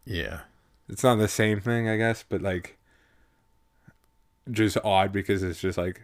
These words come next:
Speaker 2: but it's not the bad guy. <laughs> It's the good guy. So, like, uh, mistaken identity, whatever. I'm fine with it.
Speaker 1: Yeah, I like it because even at the end, there's all this stuff going on, and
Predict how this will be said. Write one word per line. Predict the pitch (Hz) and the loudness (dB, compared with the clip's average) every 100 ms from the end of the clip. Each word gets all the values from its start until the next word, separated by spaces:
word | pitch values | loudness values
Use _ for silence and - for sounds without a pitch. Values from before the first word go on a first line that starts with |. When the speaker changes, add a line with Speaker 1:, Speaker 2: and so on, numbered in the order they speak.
| _ | _
Speaker 2:
but | 101 90 | -4 -4
it's | 87 | -4
not | 104 113 - - _ - | -2 -2 -4 -12 _ -10
the | |
bad | 104 - 127 - | -8 -8 -12 -14
guy. | - - 110 | -14 -14 -8
<laughs> | |
It's | 113 101 | -6 -4
the | 120 110 | 0 2
good | 110 170 127 113 | 8 8 8 2
guy. | 123 98 | 2 2
So, | - 113 107 | 0 0 2
like, | 123 98 95 - - - - - - | 0 -2 -6 -12 -16 -14 -14 -14 -2
uh, | 98 90 85 85 - _ _ _ _ _ _ - | 0 2 0 -4 -12 _ _ _ _ _ _ -4
mistaken | 113 110 - 107 107 101 | 2 4 8 6 6 4
identity, | 95 90 98 95 95 92 | 2 4 2 2 -2 -2
whatever. | 92 95 90 85 90 - _ - - | 0 0 0 -2 -6 -14 _ -16 -4
I'm | 107 | -2
fine | - 92 85 | 2 2 2
with | 90 90 | -4 -10
it. | - - - - | -14 -20 -10 -2
Speaker 1:
Yeah, | 110 87 | 2 4
I | 82 123 | 4 4
like | 117 110 101 107 | 6 4 2 0
it | - | -2
because | 113 - 113 98 87 - - _ _ _ _ _ _ _ | -6 -4 -4 -2 -2 -4 -6 _ _ _ _ _ _ _
even | 127 117 110 104 - _ - | 2 2 2 -2 -6 _ -4
at | 101 - | -4 -2
the | 92 90 | -2 0
end, | 87 85 82 78 - - _ _ _ _ _ _ _ _ _ - | 0 -4 -8 -10 -12 -18 _ _ _ _ _ _ _ _ _ -8
there's | 104 92 87 | -2 -2 0
all | 95 87 | 0 2
this | 87 85 | 0 -2
stuff | - 85 - | -4 -6 -6
going | 85 82 | -6 -6
on, | 85 82 80 76 76 | -4 -4 -4 -6 -10
and | 95 82 82 85 | -12 -10 -12 -10